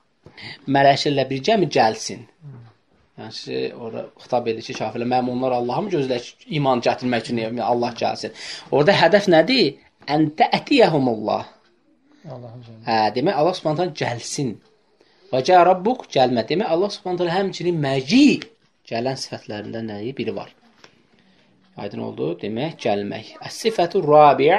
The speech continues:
Speaker 1: dördüncü sifət, əl-məci. Yəni ki, gəlmək. "Əl-məciullahu li fas-, e, li fasl beynə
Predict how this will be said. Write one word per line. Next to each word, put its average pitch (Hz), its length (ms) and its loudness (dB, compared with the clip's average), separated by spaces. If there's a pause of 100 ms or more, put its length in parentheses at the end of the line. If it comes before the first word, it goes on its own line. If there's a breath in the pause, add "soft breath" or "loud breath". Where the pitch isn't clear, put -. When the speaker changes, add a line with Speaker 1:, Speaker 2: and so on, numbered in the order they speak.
Speaker 1:
dördüncü 143 420 0
sifət, 185 240 -4
əl-məci. 139 600 -2 (800)
Yəni 101 220 -14
ki, - 120 -16
gəlmək. 113 320 -4 (380 loud breath)
"Əl-məciullahu 226 960 0
li 220 180 -2
fas-, - 640 0
e, 123 340 0
li 131 120 0
fasl 165 380 0
beynə 156 400 2